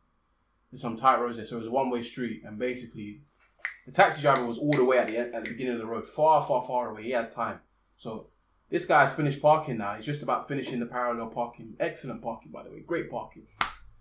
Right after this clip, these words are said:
Taxi driver comes and is like, "Oh, you shouldn't be on this side of the road." So I'm, I'm there like, "Rah, this is about to heat up." And then there's a pub full of people there. They're turning around looking at the car 'cause the car's mad loud.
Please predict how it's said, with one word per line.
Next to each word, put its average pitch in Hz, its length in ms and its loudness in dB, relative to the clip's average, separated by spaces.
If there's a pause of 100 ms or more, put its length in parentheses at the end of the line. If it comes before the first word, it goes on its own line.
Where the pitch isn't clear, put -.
(360)
Taxi 214 280 0
driver 147 240 2
comes 151 240 -6
and 143 100 -2
is 139 80 -10
like, 139 220 -2 (560)
"Oh, 262 840 2 (1080)
you 196 80 -2
shouldn't 262 240 2
be 269 60 -2
on 254 120 4
this 247 140 -2
side 269 140 -2
of 240 60 -4
the 247 60 -6
road." 247 1080 2
So 139 140 -6
I'm, 180 300 -2
I'm 180 280 -4
there 131 160 0
like, - 300 -8
"Rah, - 300 -6
this - 160 -10
is - 180 -16
about 104 180 -16
to - 80 -18
heat 120 220 -12
up." 107 260 -12 (840)
And 123 160 -2
then 120 180 0
there's 117 180 -2 (180)
a 113 60 -16
pub - 460 -4
full 175 240 -6
of 135 120 -10
people 127 360 -8
there. 120 320 -8 (480)
They're 147 160 2
turning 151 320 2
around 131 200 4
looking 139 200 -2
at - 80 -4
the 120 60 -8
car - 200 -2
'cause - 120 -12
the 185 60 -12
car's 120 280 -2
mad 117 320 -2
loud. 110 400 -6